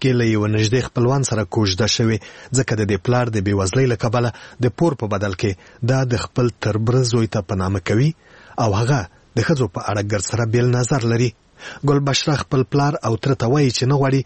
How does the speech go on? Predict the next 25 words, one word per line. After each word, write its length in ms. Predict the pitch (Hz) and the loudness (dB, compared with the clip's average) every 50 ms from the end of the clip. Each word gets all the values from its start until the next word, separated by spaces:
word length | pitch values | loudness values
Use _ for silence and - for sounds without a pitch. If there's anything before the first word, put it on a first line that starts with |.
| - - - - - | -4 -12 -20 -8 -4
له 100 | 117 110 104 107 | 0 0 0 0
هغه 140 | 98 110 104 98 | 0 -2 -2 -2
ځوان 160 | 113 117 117 113 - | 0 -2 0 0 -2
سره 200 | 127 117 113 120 | 0 0 0 2
واده 160 | 123 117 147 | 2 2 2
وکړي. 380 | 139 120 110 - - 120 123 117 - _ _ _ - - - - - - | 2 2 0 0 0 0 0 0 -2 _ _ _ -20 -20 -20 -20 -8 -4
هغه 200 | - 123 117 143 147 | -2 0 2 2 0
دا 120 | 139 139 123 | 0 0 -2
خبره 300 | - 147 131 131 135 139 131 139 | -2 -2 0 0 0 0 2 2
مني، 220 | 147 156 139 120 - - - - - - | 2 2 2 0 -2 -6 -14 -20 -8 -4
خو 120 | - 135 120 | 0 0 2
لیکلی 360 | 120 110 - 147 139 135 127 107 | 0 0 0 0 0 2 2 0
ضمانت 360 | 110 107 107 117 127 151 143 - | 0 0 0 0 0 0 -2 -2
ترې 100 | - 127 104 | -2 -2 0
غواړي 200 | 110 123 120 120 113 - | 0 2 0 0 0 0
چې 100 | 123 113 110 - - - - - 120 | 0 -2 -2 -4 -8 -12 -4 -2 0
له 60 | 107 | 0
بل 200 | 104 110 120 120 131 - - - - | 2 2 0 0 0 -2 -4 -2 0
هیڅ 120 | 165 - - - | 0 0 0 -2
چا 100 | - 107 98 | -4 -2 -2
سره 140 | - 107 101 90 | -2 -2 -2 -2
به 60 | 95 87 92 | 0 0 0
هم 120 | 117 120 120 | 2 2 2
واده 220 | 120 117 123 135 | 2 2 2 2
نه 100 | 139 | 2